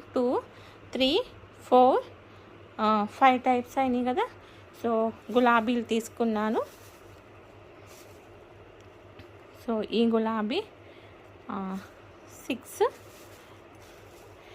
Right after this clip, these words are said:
తర్వాత ఇవి, వీటిని ఏమంటారో, గుండు పూలు ఏమంటారో, ఇవి ఒకటి సెవెన్. అసలు ముందు అమ్మవారి కలువ పూలు ఇష్టం కాబట్టి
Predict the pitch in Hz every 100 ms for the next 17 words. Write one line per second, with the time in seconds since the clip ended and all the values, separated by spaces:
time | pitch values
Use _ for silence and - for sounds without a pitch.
0 | - - - - 254 247 240 220 202 -
1 | - 214 233 214 202 - - - - 240
2 | 226 226 220 233 226 214 214 202 233 240
3 | 214 - - - - - - - - -
4 | - - - 196 226 226 226 226 233 214
5 | 214 208 226 214 226 214 339 403 262 240
6 | 233 - - - - - 240 233 233 440
7 | - - - - - - - - - -
8 | - - - - - - - - - -
9 | 247 - 269 254 233 233 247 226 226 247
10 | 233 220 - 233 214 240 240 240 226 -
11 | 220 240 220 220 226 226 427